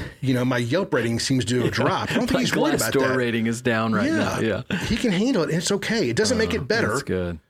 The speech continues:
Speaker 1: But just know, like, Romans eight, "There's no condemnation for those who are in Christ Jesus." That's
Speaker 2: Mm.
Speaker 1: true whether you're on the mountain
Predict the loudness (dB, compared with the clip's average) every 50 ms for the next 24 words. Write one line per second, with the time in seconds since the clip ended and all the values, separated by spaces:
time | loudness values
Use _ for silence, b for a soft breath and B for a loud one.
0 | _ _ _ -4 -2 0 0 0 2 2 2 2 2 2 0 0 -2 -6 -12 -18
1 | _ _ _ _ _ _ _ _ _ _ _ _ _ _ -6 -4 -2 0 2 2
2 | 2 2 2 2 0 0 0 0 0 2 2 2 2 2 2 0 0 0 2 2
3 | 2 2 2 0 0 0 -2 -2 0 0 0 0 0 0 0 -2 -2 -2 -2 -2
4 | -2 -2 -4 -4 -4 -6 -6 -2 -2 -2 0 -2 -2 0 0 2 2 2 0 -2
5 | B B B B B 0 2 2 2 2 0 0 0 0 0 0 0 0 0 0
6 | 0 0 0 0 -2 -2